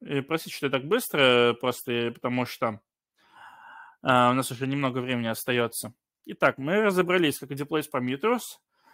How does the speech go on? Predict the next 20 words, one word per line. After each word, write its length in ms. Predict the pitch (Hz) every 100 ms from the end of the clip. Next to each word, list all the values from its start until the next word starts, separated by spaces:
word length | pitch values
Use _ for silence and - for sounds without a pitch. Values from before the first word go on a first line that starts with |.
| _ _ -
как 140 | 165
мониторить 560 | 165 156 147 156 131 135
вообще 300 | 117 - 110
сайтики 720 | 135 127 135 180 220 233 - _
и 300 | 160 208 233
как 180 | 208 165
можно 300 | 160 185 156
выстроить 460 | 147 156 160 151
алертинг 580 | 160 123 107 - 104 104 -
в 100 | 127
Grafana. 560 | 117 117 107 113 104 98 _ _ _ _ _ _ _ _ _ _ _ _ _ _ _ _ _ _ _ _ _ _ _
На 100 | 156
курсе. 460 | 170 190 170 - 98 _ _ _ _ _
DevOps 360 | 135 170 196 -
практические 340 | 180 - 180
инструменты 960 | 170 175 170 160 139 135 127 127 127 127
запускаются 960 | 123 160 - 165 139 127 - - 127
тридцатого 560 | 120 139 160 143 123 120
мая 480 | 117 113 156 214 208
уже, 600 | 180 160 147 165 165